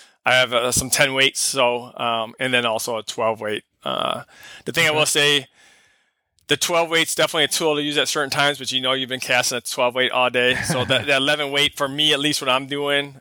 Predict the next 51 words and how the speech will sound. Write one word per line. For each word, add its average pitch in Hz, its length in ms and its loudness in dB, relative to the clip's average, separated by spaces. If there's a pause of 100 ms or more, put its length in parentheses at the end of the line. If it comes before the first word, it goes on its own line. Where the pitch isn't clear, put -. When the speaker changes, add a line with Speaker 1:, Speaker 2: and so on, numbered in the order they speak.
Speaker 1:
um, 123 440 0 (760)
is, 135 420 0
is 131 180 2
kinda 127 380 2
the, 135 60 -8
the, 127 160 2
the 123 120 -2
perfect 131 400 -6
tool 135 200 -4
for 135 140 -4
me. 131 280 -2 (400)
Uh, 123 240 2
but 127 160 -6
then 143 100 4
I 139 60 4
also 135 240 2
have 127 120 2
a 123 100 2
ten 123 260 -2
weight 120 180 -2
too 127 220 -6
that, 120 220 2 (340)
you - 80 -14
know, 123 40 -2
some, 147 280 0
everyone's 175 280 2
cast 139 380 2
is 147 60 -6
a 143 80 2
little 143 180 2
bit 135 100 -4
different. 151 420 0 (180)
Um, 123 460 0
why 127 100 -2
maybe 127 180 -2
not 120 140 4
some 127 140 -4
people 123 260 -8
like 120 180 4
a 127 40 -4
little 123 160 -2
bit 120 80 -2
of - 0 -
a 123 60 -2
softer, 123 500 0
lighter 123 260 2
rod, 123 460 4 (340)
use 123 180 -14
a 120 60 -6
ten 123 220 -2
weight. 120 220 0